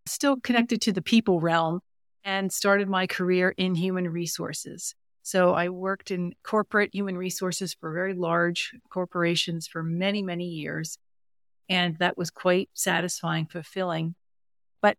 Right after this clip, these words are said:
interestingly enough, now that I'm at the end of my career and retired, I've sort of transitioned back to my social work days. And I am quite active in the not-for-profit world.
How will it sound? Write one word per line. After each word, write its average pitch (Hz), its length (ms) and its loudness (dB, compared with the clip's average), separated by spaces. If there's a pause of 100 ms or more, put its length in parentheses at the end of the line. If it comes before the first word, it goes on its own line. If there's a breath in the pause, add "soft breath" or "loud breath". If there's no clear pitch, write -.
(140)
interestingly 240 800 0
enough, 175 340 2
now 175 320 4
that 202 160 0
I'm 185 460 2 (180)
at 185 120 -8
the 196 180 -6
end 208 200 2
of 202 120 -2
my 190 160 8
career 190 420 4
and 180 420 0
retired, 180 760 -2 (560)
I've 233 160 -6
sort 330 200 -2
of 320 120 -10
transitioned 240 760 4
back 185 420 6
to 196 100 -8
my 180 120 -2
social 190 480 -2
work 160 300 -4
days. 165 420 -4 (480)
And 175 320 -2
I 180 200 -6
am 180 380 -2
quite 202 320 2
active 185 420 0
in 185 220 -2
the 175 80 0
not-for-profit 208 880 2
world. 208 440 8